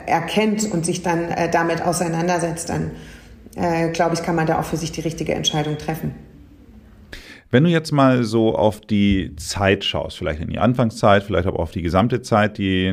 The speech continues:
Speaker 2: du jetzt dieses Unternehmen mitführst, äh, da ist es, ähm, was würdest du sagen, ist eine der größten Herausforderungen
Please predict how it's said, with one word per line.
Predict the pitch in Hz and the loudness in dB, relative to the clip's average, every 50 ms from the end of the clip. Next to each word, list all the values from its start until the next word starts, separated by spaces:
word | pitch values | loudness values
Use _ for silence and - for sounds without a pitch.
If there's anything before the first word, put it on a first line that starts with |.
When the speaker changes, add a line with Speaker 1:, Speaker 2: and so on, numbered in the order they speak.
| 92 90 | 0 0
Speaker 2:
du | 98 | 0
jetzt | 95 92 92 92 - | 0 0 0 -2 -4
dieses | 92 90 80 92 | -8 -6 -4 -4
Unternehmen | 92 82 92 87 87 90 92 90 90 90 90 92 - - - | -2 -2 0 0 0 2 2 2 2 2 0 -2 -2 -4 -2
mitführst, | 95 92 92 92 - - - - 101 95 95 95 - - - - | 0 0 0 0 -2 -8 -4 0 4 4 4 2 2 -4 -8 -6
äh, | - - 82 87 | -4 -4 -4 -4
da | - - 92 92 98 104 | 0 2 4 4 4 4
ist | 71 90 98 104 | 2 0 -2 -4
es, | 104 95 - - - | -6 -8 -8 -8 -8
ähm, | - 65 62 95 92 92 92 90 90 90 90 90 90 90 90 - - 90 | -4 -2 0 2 2 2 2 0 0 0 0 0 0 0 -2 -4 -6 0
was | - 131 127 - | 0 0 0 0
würdest | 165 156 147 - | -4 -6 -4 -6
du | 131 | -2
sagen, | 120 123 117 117 113 - | 0 2 2 2 2 0
ist | - - - - - | -2 -6 -8 -6 -4
eine | - 104 104 104 | -2 0 0 2
der | 95 95 92 80 | 2 0 -2 -4
größten | - - 90 92 110 131 165 165 - - 143 117 | -4 -6 0 2 2 2 2 0 -2 -2 -2 0
Herausforderungen | 98 92 85 82 76 78 80 98 120 151 156 - - - 143 135 131 135 135 127 123 117 117 123 123 127 127 127 | 0 0 0 0 0 2 2 4 2 2 -2 -6 -8 -2 0 0 2 2 0 0 0 0 0 0 2 0 0 -2